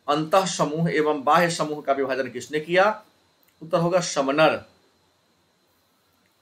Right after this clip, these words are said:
प्राथमिक और द्वितीयक समूह का विचार किसने दिया?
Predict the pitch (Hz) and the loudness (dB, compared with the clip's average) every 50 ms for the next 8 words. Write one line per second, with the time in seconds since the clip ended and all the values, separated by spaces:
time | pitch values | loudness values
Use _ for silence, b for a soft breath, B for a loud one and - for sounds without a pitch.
0 | _ _ _ _ _ _ _ 151 151 151 156 160 156 - 175 180 202 220 220 220 | _ _ _ _ _ _ _ 4 6 6 6 6 4 0 -4 -2 -2 -2 0 4
1 | 185 185 180 170 - 165 165 165 165 175 175 214 214 - - - 165 160 160 170 | 6 6 6 4 2 -2 -6 -8 -8 -2 0 0 0 0 -2 -4 -2 -2 0 0
2 | 170 165 - 170 160 156 160 156 151 147 143 - - 131 - 139 143 139 123 123 | -2 -2 0 0 -2 -2 -2 0 0 0 0 -2 -4 -12 -10 -8 -8 -8 -6 -6
3 | 113 104 92 | -6 -6 -6